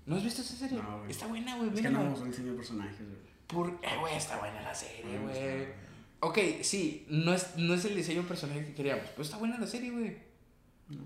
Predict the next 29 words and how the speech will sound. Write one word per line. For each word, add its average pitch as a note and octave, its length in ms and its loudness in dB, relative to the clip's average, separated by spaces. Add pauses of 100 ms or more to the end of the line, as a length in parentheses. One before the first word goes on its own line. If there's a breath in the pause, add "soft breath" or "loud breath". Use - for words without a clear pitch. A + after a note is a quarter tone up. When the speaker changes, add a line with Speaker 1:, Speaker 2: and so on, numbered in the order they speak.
Speaker 1:
Aquí F3 220 8
es A3 60 8
donde C4 180 6
puedo G#3+ 280 6
decir, F3 260 6
no F3 140 6
debes G3+ 200 6
de G3+ 100 4
juzgar E3+ 840 0
cómo F3+ 220 6
se G3 140 0
ve D3 60 2
el D3+ 80 2
personaje, C3 500 -2
güey. - 1300 -16 (420)
Porque C#3 200 4
lo A#2 80 2
estás A#2 200 -4
juzgando. C#3 420 -2 (320)
Speaker 2:
Ah, G3+ 160 -2
sí, G3 220 -4
güey, G#3+ 140 -4
yo F3+ 80 -6
estoy E3+ 180 -8
perfectamente E3+ 460 -4
consciente, D3 420 -4
güey. D#3 120 -6 (200)
Speaker 1:
Ok, A2 300 -8
perfecto. - 400 -12